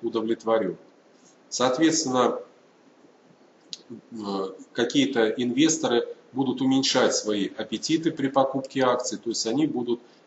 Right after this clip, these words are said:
из-за того, что цена будет расти, они будут уменьшать, э, свои потребности при покупке акций. Но таким образом цена на тысячную, например, акцию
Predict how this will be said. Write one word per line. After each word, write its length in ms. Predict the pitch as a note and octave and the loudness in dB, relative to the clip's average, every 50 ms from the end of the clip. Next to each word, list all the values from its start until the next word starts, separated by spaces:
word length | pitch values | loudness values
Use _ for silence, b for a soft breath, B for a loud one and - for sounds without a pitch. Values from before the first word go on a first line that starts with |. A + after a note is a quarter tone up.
| _ _ - | _ _ -6
из-за 260 | A#2+ A#2+ G#2+ G#2+ A#2+ | -4 -2 -2 -2 -2
того, 320 | A#2 - C3 C3 C3 B2 A2+ | 0 2 4 4 4 4 0
что 160 | - - G#2+ | 0 -2 -4
цена 380 | G2+ - - A#2+ A#2+ A#2+ G#2+ F#2 | -4 -2 -2 0 2 4 2 2
будет 400 | - A2 G2+ F#2+ F#2+ - - - _ _ _ | 2 -2 -4 -4 -4 -6 -10 -16 _ _ _
расти, 580 | G#2 G#2 G#2+ - - - - D#3+ E3 E3+ E3 - - - - | 0 2 2 2 2 0 0 2 2 2 2 -2 -10 -12 -8
они 220 | G#2 A#2+ C#3+ D3+ | -2 0 0 0
будут 340 | C#3 B2+ B2+ C3 B2+ - - | 0 -2 -2 -2 -2 -4 -4
уменьшать, 640 | G#2+ G#2 G#2 G2+ G2+ - C3 B2+ B2+ B2+ - - - - _ _ _ _ _ - | -4 -4 -4 -6 -4 -2 0 2 2 2 0 -4 -10 -12 _ _ _ _ _ -12
э, 160 | - F#2+ F#2+ | -8 -6 -2
свои 320 | F#2+ - - A#2 A#2+ B2 A#2+ | -2 -2 0 2 0 0 0
потребности 680 | - G#2+ F#2+ - A#2 B2+ C3+ - A#2+ G#2+ - - G2+ | -2 -4 -4 -2 -2 -2 -2 -2 -2 -4 -4 -6 -8
при 220 | - - - A#2 | -12 -6 -6 -6
покупке 580 | - - A2+ A#2 - - G2+ - - - G#2+ G#2 | -4 -2 -4 -4 -4 -8 -10 -8 -6 -6 -6 -6
акций. 440 | - A2+ G2 E2 - - - - - - _ _ _ _ _ _ _ - _ _ _ _ _ _ _ _ _ | -4 -6 -6 -6 -6 -8 -10 -12 -12 -16 _ _ _ _ _ _ _ -20 _ _ _ _ _ _ _ _ _
Но 340 | B2+ C#3+ D3 C#3+ C#3+ C#3+ - | 2 4 4 4 4 2 0
таким 320 | - C3+ C3 D#3+ D3+ D#3+ F3+ | 0 0 2 2 2 4 4
образом 420 | F3+ D#3 C#3+ A2+ A2 A2+ G#2+ G#2+ | 4 2 0 0 0 -2 -2 -2
цена 500 | - - C3 C3 C3+ B2+ A2+ - - - - - - - - | -2 -2 0 4 6 6 6 4 2 -2 -6 -12 -18 -10 -4
на 340 | A#2 A#2+ A#2 A#2 - - - - - _ _ - _ _ _ - | 0 2 2 2 0 -2 -6 -12 -20 _ _ -20 _ _ _ 0
тысячную, 680 | D3 C#3+ - - A2+ - - - G#2+ G2+ F#2+ F2+ F2+ - | 2 2 2 0 -2 -6 -6 -8 -6 -4 -4 -4 -6 -6
например, 580 | - G#2+ G#2+ G#2+ A2+ A2+ A2+ A2 G#2+ G2 F#2+ - - - _ _ _ C3 | -6 -8 -8 -6 -4 -4 -2 -2 -2 -2 -4 -6 -8 -14 _ _ _ 6
акцию 580 | D3 D#3 - - - - C3+ C3+ C3 C3 - | 8 8 6 4 0 0 2 2 0 0 -4